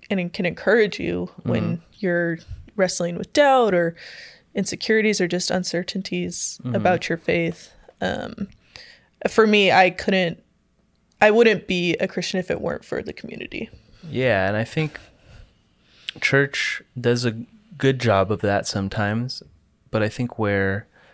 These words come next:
Speaker 2: um, we need to get back to the original intent with that is you're a hundred percent right. That's why church is so important, but this idea of people from all types of different places, right? We're coming to the church,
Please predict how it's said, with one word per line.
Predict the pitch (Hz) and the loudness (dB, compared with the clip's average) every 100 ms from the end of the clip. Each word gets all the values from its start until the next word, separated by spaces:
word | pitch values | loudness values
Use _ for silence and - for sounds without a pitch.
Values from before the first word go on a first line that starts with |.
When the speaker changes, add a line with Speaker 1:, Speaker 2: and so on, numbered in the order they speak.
| - _ - _ | -20 _ -20 _
Speaker 2:
um, | - 104 98 92 | -4 -2 0 -2
we | 107 | -2
need | 113 | 0
to | 113 | 0
get | 107 | -2
back | 110 107 | -2 -2
to | - | -4
the | |
original | 98 98 107 | -4 -2 -2
intent | 98 - 110 | -4 -4 -4
with | 143 - | -2 0
that | 143 - | 0 0
is | 104 107 | -2 0
you're | 107 | 2
a | 104 | 2
hundred | 117 110 | 2 0
percent | 104 - 104 92 | -2 2 2 2
right. | 90 | 2
That's | 92 107 - | 0 0 2
why | 107 95 - | 2 2 -2
church | - 120 - | 0 2 2
is | 113 | -2
so | - 110 | 0 0
important, | 101 - 101 95 | 0 0 0 0
but | 90 90 - _ - - - - - | 0 0 -2 _ -20 -20 -20 -8 -4
this | 110 113 | 0 2
idea | 104 101 113 113 110 | 0 2 2 2 2
of | - 104 95 - - | 2 2 0 -2 0
people | 117 107 113 | 0 2 0
from | - 104 95 90 80 - _ _ _ _ _ | 0 -2 0 0 -4 -10 _ _ _ _ _
all | 123 131 127 | 4 6 6
types | - 131 135 139 | 4 4 4 4
of | 117 | 0
different | 104 101 101 90 | 0 0 -4 -2
places, | 95 92 - 92 92 - - - | -2 -2 -4 -8 -8 -12 -14 -6
right? | 101 110 117 | 0 0 2
We're | 117 | 0
coming | - 127 120 | 2 2 2
to | 123 | 0
the | 120 | 0
church, | - 107 104 - - | 2 0 0 -4 -8